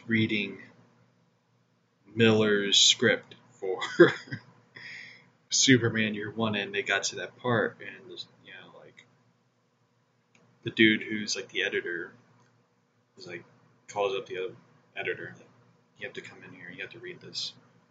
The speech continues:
"What? What is it?" "Miller's Superman. You just have to read it." And the editor comes in and he reads it, and, like, he looks at the editor like,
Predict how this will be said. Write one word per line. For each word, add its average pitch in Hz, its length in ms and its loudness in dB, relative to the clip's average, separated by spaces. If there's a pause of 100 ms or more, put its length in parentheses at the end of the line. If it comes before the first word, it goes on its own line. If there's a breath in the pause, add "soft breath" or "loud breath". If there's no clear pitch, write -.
(260)
"What? 117 220 -10
What - 100 -12
is 113 120 -6
it?" - 80 -16 (500)
"Miller's 98 360 -6
Superman. - 320 -6 (560)
You 107 180 -12
just - 240 -6
have - 140 -18
to - 80 -20
read - 500 -18
it." 95 60 -14
And - 80 -20 (480 loud breath)
the 107 100 2
editor 101 240 -2
comes 104 280 -12
in 95 80 -12
and 92 120 -20
he 92 160 -20
reads 92 240 -10
it, 95 60 -16
and, 95 100 -20
like, 90 180 -20 (160)
he 104 120 -20
looks 98 260 -10
at 87 80 -20
the 92 100 -16
editor 87 300 -18
like, 87 120 -20